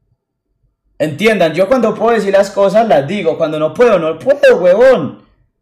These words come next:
Ustedes saben que yo no tengo pelo en la lengua para hablar. Si no puedo es porque no puedo, brother. Se los dije desde el principio para que no me chimben. Sigo hablando, sigo comentando. Te vuelves a reír y también te quito el moderador, Leuma. Listo.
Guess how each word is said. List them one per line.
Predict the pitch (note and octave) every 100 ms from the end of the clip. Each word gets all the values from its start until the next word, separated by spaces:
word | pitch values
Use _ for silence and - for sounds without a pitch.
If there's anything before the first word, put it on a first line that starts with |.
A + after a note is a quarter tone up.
| _
Ustedes | - F3+
saben | A#3+ B3
que | G3+
yo | F#3+
no | A3
tengo | A#3 A#3
pelo | A#3 A3+
en |
la | G#3
lengua | F#3 F#3+ A#3
para | G3+ F3
hablar. | F#3+ A#3 D3 -
Si | F3+
no | F3+
puedo | F3 B3+
es | G#3+
porque | - A3+ G3+
no | E3+ F#3 A#3+ - -
puedo, | F3+ A#3 B3 F#3 C#3+
brother. | D#3 G#3+ E3 G2 F2 - _ _ _ _ _ _ _ _
Se | E3
los | E3+ E3+
dije | F3+ G#3+
desde | A3+ F#3+
el |
principio | F3 F3 B3
para | A#3 F3+
que |
no | E3
me | G3
chimben. | - D3 F#3+ D#3+ G2 - _ _
Sigo | - E3+
hablando, | F#3+ G3 G3 G3
sigo | F#3+ G3 G3
comentando. | F3 D3 C#3+ E3+ C3+ C3
Te |
vuelves | D#3+ G#3
a | G3
reír | D#3+ E3+ G#3+
y | G#3
también | D#3+
te | D3
quito | G3 F#3+
el | F3
moderador, | D#3 D3+ D3+
Leuma. | C#3+ D3+ C3
Listo. | B2+ G#3 - G#2+